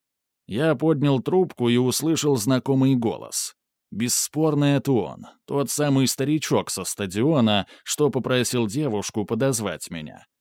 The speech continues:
«Знал, что ты не откажешься», — ухмыльнулся старик. «Я ещё не соглашался», — поспешил разочаровать его я.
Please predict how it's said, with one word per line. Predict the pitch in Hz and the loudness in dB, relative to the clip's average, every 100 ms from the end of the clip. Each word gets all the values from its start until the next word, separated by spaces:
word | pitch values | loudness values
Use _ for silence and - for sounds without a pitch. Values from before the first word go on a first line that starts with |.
| _ _ _ _ _ _ _ _ _ | _ _ _ _ _ _ _ _ _
«Знал, | 90 90 110 127 147 143 | -14 -6 -2 2 2 2
что | - - 127 | 0 0 -2
ты | 131 127 | 0 2
не | 120 120 | 4 4
откажешься», — | 120 - 110 95 87 76 - 71 - - _ _ | 2 0 0 0 -6 -10 -10 -10 -14 -20 _ _
ухмыльнулся | 92 - 110 110 104 87 - | -14 -2 0 2 0 -2 -6
старик. | 90 - 101 85 - - _ _ _ _ _ _ _ - | -6 -6 -6 -8 -14 -20 _ _ _ _ _ _ _ -16
«Я | 135 98 | -10 -4
ещё | 139 143 151 | -2 -2 0
не | 147 143 | 0 2
соглашался», — | 151 139 165 - 107 76 65 - - - _ | 0 2 2 2 -2 -4 -8 -14 -16 -20 _
поспешил | 90 - 104 98 107 98 | -10 -6 -4 -2 -2 -2
разочаровать | 98 104 - 113 117 101 76 - | -2 -2 -2 0 0 0 -4 -8
его | 92 87 73 | -8 -6 -8
я. | - - | -14 -20